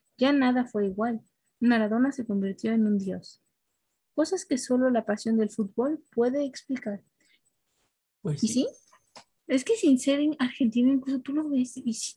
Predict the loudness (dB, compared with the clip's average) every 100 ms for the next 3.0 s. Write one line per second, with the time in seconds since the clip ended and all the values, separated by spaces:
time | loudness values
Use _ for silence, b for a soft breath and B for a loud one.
0 | _ -10 -2 0 0 0 0 -2 -6 0
1 | 2 2 0 0 0 2 2 2 -2 -4
2 | 0 0 0 -4 -6 -6 -6 -8 -10 -12